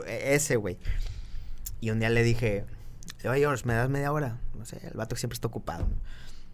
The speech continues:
Le digo, "Oye, güey", le digo, "es que no quiero estar toda la vida programando y diseñando, güey". Y el vato fu-, fumó un chingo. El vato, "Ah, sí, güey, ¿por qué? ¿Y qué quieres ser?". Le digo, "No sé, güey, pero quiero ser como tú, güey".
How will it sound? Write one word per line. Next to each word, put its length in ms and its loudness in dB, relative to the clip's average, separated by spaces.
Le 60 -14
digo, 100 -6
"Oye, 120 4
güey", 220 4
le 140 2
digo, 280 2
"es 180 -2
que 480 0
no 300 2
quiero 300 6
estar 280 4
toda 260 4
la 160 4
vida 380 2
programando 500 2
y 40 4
diseñando, 480 -2
güey". 160 -2
Y 40 -6
el 60 -2
vato 180 0
fu-, 220 -6
fumó 260 -2
un 100 0
chingo. 240 -4
El 80 -6
vato, 100 -12
"Ah, 80 -8
sí, 160 -8
güey, 220 -8
¿por 200 -10
qué? 40 -18
¿Y 100 -4
qué 140 -2
quieres 240 2
ser?". 320 0
Le 20 -14
digo, 140 -4
"No 220 0
sé, 300 2
güey, 340 6
pero 220 12
quiero 160 6
ser 160 6
como 240 8
tú, 160 10
güey". 280 6